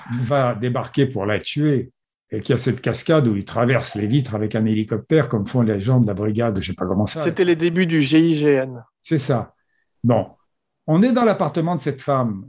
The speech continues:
Speaker 1: qui a donc une double vie. Elle a une vie où elle est dans ses films porno, ses films X,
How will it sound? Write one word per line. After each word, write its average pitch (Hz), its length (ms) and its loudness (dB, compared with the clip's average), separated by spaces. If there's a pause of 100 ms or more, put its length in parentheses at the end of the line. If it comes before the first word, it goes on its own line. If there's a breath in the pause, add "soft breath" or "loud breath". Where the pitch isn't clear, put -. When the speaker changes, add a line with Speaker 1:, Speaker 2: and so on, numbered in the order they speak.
(260)
Speaker 1:
qui - 100 -4
a 139 60 2
donc 185 320 2
une 127 220 4
double 151 240 6
vie. 185 480 2
Elle 123 200 -2
a 135 80 4
une 139 200 2
vie 135 480 0
où 131 320 -2
elle 123 180 0
est 123 100 2
dans 104 120 -2
ses - 160 -6
films 95 280 -6
porno, 131 460 2
ses - 140 -2
films 110 320 0
X, - 480 0